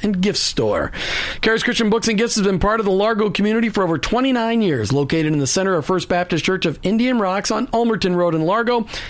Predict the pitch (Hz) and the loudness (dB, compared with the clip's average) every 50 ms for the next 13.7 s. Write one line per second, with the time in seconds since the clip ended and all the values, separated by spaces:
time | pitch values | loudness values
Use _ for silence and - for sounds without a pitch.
0 | - - 208 233 - - 196 214 214 196 185 196 185 190 190 175 - - 202 190 | -4 0 0 0 2 2 2 2 2 2 2 0 0 2 0 0 0 0 0 0
1 | 185 185 175 147 - 208 202 202 180 156 - 170 180 180 202 180 160 160 131 - | 0 0 -2 0 0 2 2 2 2 0 0 -2 0 0 0 0 0 0 0 0
2 | 180 196 196 240 262 - - - - - 151 127 151 175 175 180 170 135 151 135 | 0 0 0 -2 0 0 -2 0 2 2 0 2 2 0 0 2 2 2 2 2
3 | 139 143 135 127 160 156 151 135 127 117 104 - - - - - - - - - | 2 2 2 0 0 0 0 2 0 0 -2 -4 -8 -10 -10 -10 -12 -12 -6 -2
4 | - 190 180 180 - 202 196 190 190 196 196 196 190 190 190 190 202 226 233 190 | 0 0 0 0 0 0 2 2 2 2 2 2 2 2 2 0 0 0 0 0
5 | 147 120 - - 190 175 175 180 - - - 196 185 202 202 175 - - 170 165 | -2 -2 0 0 0 0 0 -2 -2 -2 0 0 2 2 0 0 0 0 0 0
6 | 160 - 196 202 220 220 185 156 139 - - - 226 220 - - - - - 247 | 0 -2 -2 0 0 0 0 0 0 -2 -2 0 0 0 -2 -2 -2 0 0 0
7 | 233 208 113 113 110 113 - - - 175 175 - 139 143 139 139 - - 151 156 | 0 0 -2 -4 -2 -4 -6 -4 -2 -2 -2 0 -2 -2 -2 -2 -2 -2 -4 -4
8 | - - - 185 226 226 - - - - 147 127 139 123 143 - - - 185 160 | -2 -2 -2 -2 0 -2 -4 -6 -6 -2 -2 0 0 0 -2 -4 -4 -2 -2 -2
9 | 139 113 101 92 85 - - - - - - - - - - - - - - - | 0 -2 -2 -4 -4 -6 -6 -8 -10 -8 -8 -6 -6 -8 -8 -10 -10 -12 -12 -14
10 | - - - - 190 240 226 202 190 190 202 240 285 294 254 302 311 294 277 294 | -14 -8 -2 0 2 2 2 2 2 2 2 2 2 2 2 2 4 4 4 4
11 | 302 277 285 262 247 208 233 269 254 247 247 240 220 202 180 156 151 302 359 - | 2 2 2 2 2 2 2 2 2 2 2 2 2 2 0 0 0 0 0 0
12 | - - 226 202 185 170 170 165 - 190 185 185 160 135 - 185 - 185 175 170 | -2 0 0 0 2 0 0 0 2 2 2 2 2 0 -2 -2 0 0 0 2
13 | 175 180 - 180 170 160 185 208 240 226 - - - | 0 0 0 0 0 2 2 2 2 0 -2 -4 -6